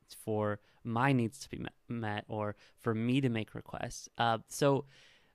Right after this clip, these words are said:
f-, we already know that this is probably a pretty intense situation. D-, we don't know that Nehemiah is going to,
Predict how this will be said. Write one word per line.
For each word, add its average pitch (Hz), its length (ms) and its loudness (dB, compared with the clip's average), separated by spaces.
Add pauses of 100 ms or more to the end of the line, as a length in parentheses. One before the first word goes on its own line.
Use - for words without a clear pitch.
f-, - 220 -20
we 156 320 -2
already 220 340 2
know 117 420 0
that 123 220 0
this 143 160 -6
is 240 120 -2
probably 117 280 2
a 117 60 2
pretty 120 280 -4
intense 110 440 -6
situation. 110 800 -8 (1000)
D-, - 240 -2 (100)
we 139 180 0
don't 165 300 2
know 123 380 2
that 123 160 -2
Nehemiah 127 760 0
is 113 200 -6
going 113 340 -4
to, 110 400 -4